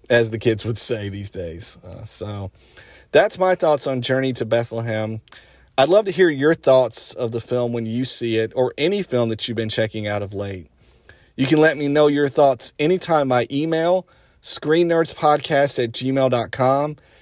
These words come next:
You can always find us on Twitter at Screen Nerds Pod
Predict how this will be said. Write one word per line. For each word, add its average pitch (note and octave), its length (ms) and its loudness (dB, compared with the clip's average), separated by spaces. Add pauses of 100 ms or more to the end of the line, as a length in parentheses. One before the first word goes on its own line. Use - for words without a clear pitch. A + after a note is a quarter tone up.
(140)
You - 60 -20
can C3 120 2
always C#3 320 4
find C#3+ 280 -2
us C#3 160 -4
on B2+ 100 -2
Twitter C#3 420 0 (100)
at C3 220 2
Screen C#3+ 380 -2
Nerds C3+ 300 0
Pod C#3 420 2